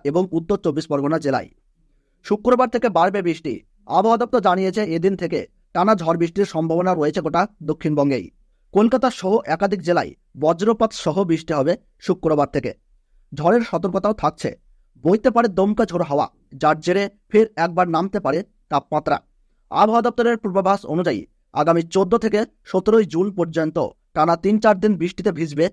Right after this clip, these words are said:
দক্ষিণবঙ্গ। ইতিমধ্যে বিক্ষিপ্ত ঝড় বৃষ্টির পূর্বাভাস জারি করেছে আলিপুর আবহাওয়া দপ্তর। তবে আপাতত দুই দিন দক্ষিণের কিছু জেলায় অস্বস্তি চরমে থাকবে।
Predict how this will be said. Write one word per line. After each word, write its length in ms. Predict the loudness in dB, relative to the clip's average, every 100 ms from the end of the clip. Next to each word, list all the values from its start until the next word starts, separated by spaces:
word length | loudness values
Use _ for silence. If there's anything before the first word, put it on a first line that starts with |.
| _
দক্ষিণবঙ্গ। 540 | -4 0 0 2 2 2 -2 _ _ _ -6
ইতিমধ্যে 380 | -4 0 4 4
বিক্ষিপ্ত 380 | 2 -4 -4 -2
ঝড় 220 | 0 0 0
বৃষ্টির 280 | 0 0 0
পূর্বাভাস 360 | 0 0 0 0
জারি 160 | 0 0
করেছে 280 | -2 0 -2 -2 _
আলিপুর 360 | -2 0 2 0 2
আবহাওয়া 340 | 0 2 0
দপ্তর। 240 | 0 -2 -4 _ _ _ _ -2
তবে 160 | 0 2
আপাতত 340 | 2 2 0 2
দুই 180 | 2 0
দিন 180 | 0 -2 -4 -12
দক্ষিণের 420 | -4 -2 0 -2
কিছু 180 | -2 -2
জেলায় 300 | 2 2 2
অস্বস্তি 400 | 0 -4 -4 -4 -4
চরমে 300 | -2 -2 -4
থাকবে। 300 | -4 -4